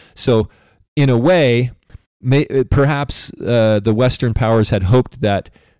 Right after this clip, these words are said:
the Russian invasion into Ukraine would be like a Pearl Harbor, but it doesn't hit close enough to home. And the same thing is going on in the East with the Orient or Asia, whatever it's fashionably called these days.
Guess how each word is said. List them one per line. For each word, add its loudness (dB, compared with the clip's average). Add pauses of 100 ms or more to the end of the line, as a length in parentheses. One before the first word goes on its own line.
(300)
the 0
Russian 0
invasion -2
into -4
Ukraine -6
would -8
be -6
like -6
a -8
Pearl -4
Harbor, 0
but -2
it -6
doesn't -2
hit -6
close -8
enough -10
to -4
home. -8 (720)
And -4
the -2
same -2
thing -4
is -2
going 0
on -4
in -6
the -10
East -4 (580)
with -2 (400)
the -10
Orient -2
or -6
Asia, -2 (920)
whatever -2
it's -6
fashionably -4
called -6
these -6
days. -8